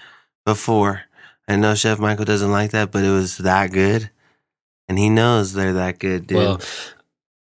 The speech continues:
Speaker 2: I appreciate it, Mike. Thank you so much for
Speaker 1: <laughs>
Speaker 2: sponsoring the show and allowing me to eat on the show and talk about the amazing food that Walden's has
Speaker 1: Okay.
Speaker 2: instead of this fucking, dude, look at that thing. <laughs>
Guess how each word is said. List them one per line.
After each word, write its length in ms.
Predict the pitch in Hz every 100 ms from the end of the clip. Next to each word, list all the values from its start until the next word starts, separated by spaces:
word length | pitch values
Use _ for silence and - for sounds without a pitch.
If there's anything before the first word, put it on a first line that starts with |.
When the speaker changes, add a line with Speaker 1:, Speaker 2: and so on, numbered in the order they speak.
| _
Speaker 2:
I 160 | 131 135
appreciate 500 | 113 117 110 117 110
it, 120 | 110
Mike. 340 | 107 107 107 -
Thank 260 | 120 107
you 100 | 110
so 220 | - 117
much 280 | - 208 139
for 180 | 120 107
Speaker 1:
<laughs> 20 |
Speaker 2:
sponsoring 580 | - - - 101 107 104
the 120 | 101
show 320 | - 113 104
and 160 | 104 101
allowing 520 | 95 98 104 101 98
me 200 | 107 107
to 120 | -
eat 360 | 98 98 101 -
on 240 | - 98 95
the 80 |
show 480 | 92 - 101 98 95 - -
and 120 | 104 98
talk 260 | 107 98
about 280 | 101 98 87
the 260 | 98 92 90
amazing 440 | 101 101 92 92
food 300 | - 101 90
that 180 | 95 92
Walden's 440 | 95 95 95 90
has 420 | 98 95 95 - - - -
Speaker 1:
Okay. 280 | 135 147 131
Speaker 2:
instead 300 | 117 104 101
of 120 | 95
this 260 | 98 92 -
fucking, 600 | - 101 - 95 90 82 _ _ _
dude, 180 | - 113
look 260 | 98 120 135
at 120 | -
that 240 | 82 82
thing. 260 | - 76 - - _ _ _ _
<laughs> 0 | _